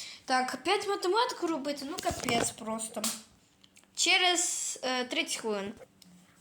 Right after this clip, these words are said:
Блін, фух. Та, блін, як же витерти його? Ну, нормально. Фух, нарешті. А яка зараз година?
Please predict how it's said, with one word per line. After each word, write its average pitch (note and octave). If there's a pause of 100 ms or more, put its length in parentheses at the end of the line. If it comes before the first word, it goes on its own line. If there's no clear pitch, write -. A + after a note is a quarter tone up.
(260)
Блін, B3+
фух. C4 (640)
Та, C4+
блін, C4+
як C#4
же D4
витерти C4
його? B3+ (1400)
Ну, B3
нормально. G3+ (960)
Фух, C#4 (320)
нарешті. B3 (2000)
А A#3
яка D#4
зараз E4
година? A#3